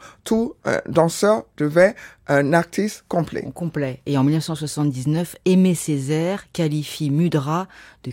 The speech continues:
Speaker 2: capitale du monde noir.
Speaker 1: Voilà,
Speaker 2: Pas rien quand même
Speaker 1: exactement.
Speaker 2: comme récompense, ça.
Speaker 1: Pas mal, hein ?
Speaker 2: Hein ? Pas
Speaker 1: Oui,
Speaker 2: mal.
Speaker 1: oui.
Speaker 2: Quand vous vous souvenez de cette époque,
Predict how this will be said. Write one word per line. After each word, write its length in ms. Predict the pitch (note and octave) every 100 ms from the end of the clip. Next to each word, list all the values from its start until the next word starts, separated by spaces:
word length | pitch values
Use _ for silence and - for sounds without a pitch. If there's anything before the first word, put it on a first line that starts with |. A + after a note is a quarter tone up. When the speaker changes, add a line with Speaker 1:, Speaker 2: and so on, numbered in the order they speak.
| -
Speaker 2:
capitale 540 | G3+ - - G3 F#3
du 100 | C3+
monde 200 | C#3 D#3+
noir. 540 | F3+ G#3 F#3+ D3 B2+ _ -
Speaker 1:
Voilà, 280 | D3+ C#3
Speaker 2:
Pas 60 | -
rien 220 | A3 A3
quand 120 | B2
même 100 | D#3 C#3+ C#3
Speaker 1:
exactement. 20 |
Speaker 2:
comme 180 | C#3 B2 C3+
récompense, 460 | C#3 C3 B2+ B2
ça. 180 | - -
Speaker 1:
Pas 140 | D3
mal, 300 | C#3+ B2 -
hein ? 160 | C3+ D4 -
Speaker 2:
Hein ? 200 | D3 B3+ -
Pas 140 | C#3
Speaker 1:
Oui, 60 | F#3
Speaker 2:
mal. 180 | G#3+ F3+ - -
Speaker 1:
oui. 60 | - -
Speaker 2:
Quand 120 | D4
vous 120 | E4
vous 140 | D#4 D4
souvenez 540 | - B3 A3+ A3+ A#3+
de 200 | G3 F3
cette 320 | E3 F3+ E3+
époque, 500 | E3 - E3 C4 -